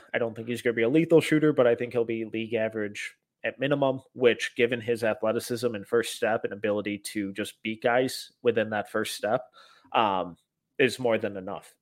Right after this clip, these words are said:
Uh, I, I think he's the best athlete in this class. His combination of explosiveness and strength and power,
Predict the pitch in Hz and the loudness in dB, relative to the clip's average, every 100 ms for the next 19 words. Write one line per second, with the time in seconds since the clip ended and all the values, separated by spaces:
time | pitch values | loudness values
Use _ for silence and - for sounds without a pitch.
0 | - 95 71 53 - - 101 113 110 123 | -8 -6 -6 -8 -10 -6 -2 0 -2 -4
1 | 117 117 - 110 107 95 113 117 113 113 | -6 -6 -2 2 2 2 2 2 0 0
2 | 107 - - 120 120 117 - - 117 107 | -2 -6 2 4 4 2 -4 -6 -6 -4
3 | 101 107 - 113 98 95 - 131 131 123 | -4 -4 -4 -4 -2 -4 -2 6 6 6
4 | 120 123 - - 98 90 - - 117 117 | -4 -4 -4 -6 -8 -6 -8 -4 -4 -4
5 | - - 101 - 117 120 110 78 | -10 -16 -16 -6 2 4 4 0